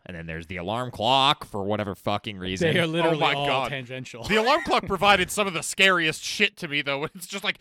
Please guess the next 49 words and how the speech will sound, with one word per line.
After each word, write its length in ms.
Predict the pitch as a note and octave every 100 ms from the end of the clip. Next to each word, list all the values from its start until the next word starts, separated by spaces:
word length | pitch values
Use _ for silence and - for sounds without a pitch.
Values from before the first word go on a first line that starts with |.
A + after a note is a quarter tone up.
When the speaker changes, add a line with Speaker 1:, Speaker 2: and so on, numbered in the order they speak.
| E4 C4
Speaker 3:
running 400 | D3+ F3+ G#3 G3+
down 180 | G3 F#3+
the 80 |
road 220 | E3 F#3+ G3+
saying, 160 | G3+
"You 120 | F#3 A3
can 180 | D#4 A#3
never 280 | A#3+ B3
get 260 | G#3+ B3 A#3
time 340 | - A#3+ B3+
back." 400 | A3+ A#3+ B3+ A#3
I 40 | -
was 80 | G3+
like, 100 | A#3+
"Oh, 140 | C4+ A3+
fuck 320 | - C#4+ C#4+ -
me." 220 | D#4 A3+ F4+ - E4 E4 - -
<laughs> 80 | C4+ - - - - - - - D#4
Speaker 1:
Oh, 160 | - G3+
fuck. 400 | - D4 - -
Speaker 2:
<laughs> 400 | - A3 E4+ F#3
So 140 | A#3
this 140 | G#3+ C#4
is 120 | B3
a 60 |
kid's 340 | - A3 F#3 D#3+
movie, 360 | D#3 C3+ D3
supposedly, 880 | F#3 F3+ - D#3 D#3 C3+ C#3 B2+ D3
except 340 | F3 - - G3
it's 160 | D3+
not. 320 | E3 F#3+ E3
Speaker 3:
No, 140 | D#3 A#3+
Speaker 1:
No, 60 | A3
Speaker 3:
it 60 |
Speaker 1:
no 220 | G3 E3 D#3+
Speaker 3:
isn't. 100 | C3
Speaker 1:
way. 160 | B2 B2
Speaker 3:
No, 180 | B3+
it 100 | G3
Speaker 1:
No 140 | C#3 D#3
Speaker 3:
fucking 180 | D#3 C3
Speaker 1:
way. 260 | A2 G2+ F3
Speaker 3:
isn't. 280 | C#3+ C#3+
Speaker 1:
This 180 | E3+ A#3+
movie 280 | C4 E4 E4
features 440 | - A3+ - A3
an 80 | F3
animated 680 | C#3+ D3 D3+ C#3+ C#3+ C3 G2+
dog's 500 | A#2 A2 A2 F#2 F2+